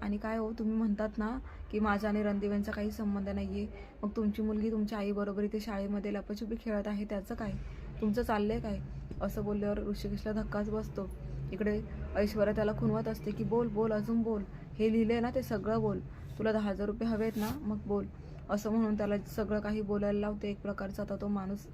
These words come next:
ऋषिकेशला धमकी देत असतो आणि त्यामुळे ऋषिकेश पूर्णपणे आता इथे हँग होऊन जातो आणि मग तो फोन ठेवून आता लगेच धावतच, अ, ओवीच्या शाळेकडे जायला निघतो. इकडं आता ओवी आणि सुमित्राची लपाछुपी चालू असते.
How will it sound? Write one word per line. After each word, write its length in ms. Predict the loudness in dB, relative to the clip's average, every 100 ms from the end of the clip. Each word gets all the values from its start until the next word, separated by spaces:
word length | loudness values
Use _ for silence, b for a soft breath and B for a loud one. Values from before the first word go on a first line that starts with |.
| -8
ऋषिकेशला 460 | -6 -4 -4 -4 -2
धमकी 320 | 0 0 2
देत 200 | 0 0
असतो 360 | -4 -4 -4 -6 -8 B B B B
आणि 140 | -2
त्यामुळे 340 | 0 0 2 2
ऋषिकेश 380 | 0 0 -4 -2
पूर्णपणे 540 | -2 0 0 0 -2
आता 160 | -2 -4
इथे 340 | -4 -2 -4 B B B -4
हँग 200 | 0 2
होऊन 200 | 2 2
जातो 280 | 2 2 0
आणि 180 | -2 0
मग 140 | 0 0
तो 60 | -4
फोन 280 | -2 0
ठेवून 200 | 0 2
आता 160 | 0 -2
लगेच 260 | -2 -2 -6 -8 -2
धावतच, 480 | 0 0 -2 -4 -6 B B B B B B
अ, 60 | 0 0 0 -2
ओवीच्या 340 | 0 0 0 -2
शाळेकडे 440 | -2 -2 -2 -2
जायला 280 | -2 -2 -2
निघतो. 360 | -2 -4 -10 -10 -12 -14 -14 -14 -14 -14 -8 -4
इकडं 200 | 0 0
आता 160 | 2
ओवी 200 | 0 0
आणि 160 | 0 0
सुमित्राची 520 | 0 -2 0 -2 0
लपाछुपी 480 | 0 0 -2 -2 -2
चालू 240 | 0 0
असते. 360 | -2 -2 -4